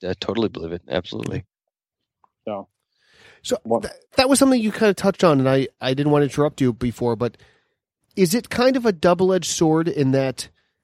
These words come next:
Speaker 3: as a professional woodworker who is selling his,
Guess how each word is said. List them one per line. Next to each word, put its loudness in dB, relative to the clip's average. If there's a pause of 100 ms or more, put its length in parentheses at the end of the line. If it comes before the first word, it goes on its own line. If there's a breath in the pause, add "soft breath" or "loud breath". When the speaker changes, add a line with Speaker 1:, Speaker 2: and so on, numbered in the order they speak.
(420)
Speaker 3:
as 2 (120)
a -4
professional 0
woodworker 2
who 0
is -4
selling 0
his, -4